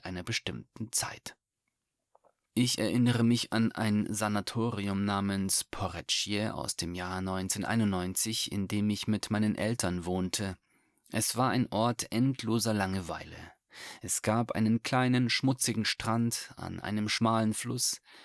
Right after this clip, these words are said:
Das Essen in der Kantine war schlecht. Die Sportgeräte waren kaputt. Die Erwachsenen wirkten ständig erschöpft. Aber es gab ein Kino. Zu diesem Zeitpunkt hatten sie gelernt,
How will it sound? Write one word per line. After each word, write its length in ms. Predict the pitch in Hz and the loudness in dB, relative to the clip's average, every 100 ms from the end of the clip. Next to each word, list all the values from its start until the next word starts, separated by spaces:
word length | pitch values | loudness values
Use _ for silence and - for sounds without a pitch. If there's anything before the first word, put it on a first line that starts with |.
| - | -10
Das 180 | - 101 | -2 0
Essen 440 | 87 131 - 131 123 | 2 2 4 4 4
in 140 | 113 | 4
der 100 | 113 | 2
Kantine 580 | - 107 - 139 127 101 | 2 0 2 2 2 0
war 140 | 92 | -4
schlecht. 560 | - - - - - - _ _ - - - | -6 -6 -8 -12 -16 -18 _ _ -18 -18 -8
Die 120 | 92 | -2
Sportgeräte 960 | - - 127 156 - 101 85 - 87 - | -2 2 2 2 -2 -4 -4 -6 -8 -6
waren 300 | 85 85 - | -8 -8 -8
kaputt. 640 | - - - - - - _ _ - - | -10 -8 -10 -8 -8 -8 _ _ -20 -12
Die 80 | - | -6
Erwachsenen 720 | 71 98 113 - 113 104 98 | -4 -2 0 0 0 0 0
wirkten 380 | 107 107 - - | 0 -2 -4 -4
ständig 500 | - 110 98 92 - | -2 0 -2 -2 -6
erschöpft. 640 | 113 - - - - - - _ - - _ _ | -4 -4 -6 -8 -10 -10 -20 _ -20 -20 _ _
Aber 400 | - 95 85 131 | 0 2 2 0
es 220 | - 147 - | 2 0 0
gab 240 | 98 - | -2 -2
ein 200 | 117 131 | -2 -2
Kino. 460 | - 156 110 76 - _ _ _ _ _ _ _ _ _ | 0 2 2 0 -10 _ _ _ _ _ _ _ _ _
Zu 140 | - 110 | -2 0
diesem 260 | 147 175 | 2 0
Zeitpunkt 640 | - 107 107 - 143 147 - | 2 2 0 -2 -2 -2 -2
hatten 260 | 127 120 | -2 -2
sie 140 | 107 - | -2 -2
gelernt, 540 | 95 98 110 120 - | -2 0 0 0 -4